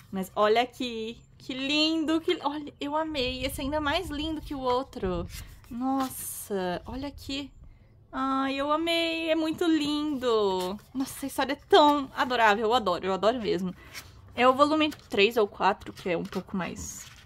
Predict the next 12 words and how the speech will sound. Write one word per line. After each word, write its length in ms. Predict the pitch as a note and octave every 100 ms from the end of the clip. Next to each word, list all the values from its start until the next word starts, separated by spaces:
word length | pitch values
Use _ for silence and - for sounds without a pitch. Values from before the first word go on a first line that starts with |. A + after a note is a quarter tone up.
| -
complexo, 520 | - F#3 G#3 G3+ -
mas 140 | F3+ F#3+
enfim. 260 | G3+ - - B3 A3 - - - -
<laughs> 640 | - - - - - F#4 D4+
Olha 260 | B3+ B3+ C4
aqui, 240 | - A3+
aqui. 160 | F3 G#3+
Não, 160 | A3+
então 160 | F#3 G3+
aqui 180 | F3+ F3+
a 60 |
parte 340 | F3 G3 -